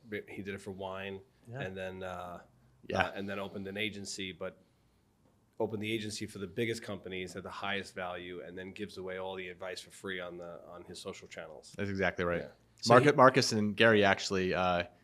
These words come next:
Speaker 3: keynoted Social Media Marketing World together. If you ever wanna look that up, I think you can find that on YouTube.
Speaker 2: It's funny.
Speaker 1: Nice.
Speaker 3: Yeah.
Speaker 1: Yeah,
Speaker 2: So,
Speaker 1: funny.
Speaker 2: so here you, here he is building that, that business. Here you are building impact.
Speaker 3: Yeah.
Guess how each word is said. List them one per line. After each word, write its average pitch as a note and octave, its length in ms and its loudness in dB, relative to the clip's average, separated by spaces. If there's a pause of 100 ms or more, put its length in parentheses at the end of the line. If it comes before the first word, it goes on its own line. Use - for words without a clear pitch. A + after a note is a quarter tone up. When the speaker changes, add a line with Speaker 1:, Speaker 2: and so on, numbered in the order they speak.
(100)
Speaker 3:
keynoted G2+ 380 4
Social G#2 260 -2
Media F#2+ 220 -2
Marketing F#2 300 2
World E2+ 160 0
together. E2+ 420 -2
If - 60 -16
you G2 100 2
ever F#2 140 0
wanna F2+ 140 2
look F2+ 100 -4
that F#2 160 2
up, F2 120 2
I F2+ 60 0
think F#2 140 -6
you E2+ 40 -14
can - 80 -20
find F#2+ 160 0
that F#2 60 0
on F2+ 100 -2
YouTube. F2+ 360 -4 (120)
Speaker 2:
It's - 140 -12
funny. G#2 200 -2
Speaker 1:
Nice. - 260 -8
Speaker 3:
Yeah. F2+ 120 -8
Speaker 1:
Yeah, F2+ 120 -6
Speaker 2:
So, C#3+ 180 -2
Speaker 1:
funny. G2 100 -4
Speaker 2:
so D3+ 160 -2
here E3 200 -2
you, E3+ 260 -6
here E3 220 -6
he D#3 220 -4
is B2 180 -4
building B2 380 -8
that, A#2+ 260 -8
that B2 240 -6
business. G#2+ 520 -12
Here - 160 -12
you B2 300 -10
are A2+ 220 -4
building G#2+ 420 -10
impact. A#2 580 -6
Speaker 3:
Yeah. D#2+ 220 -2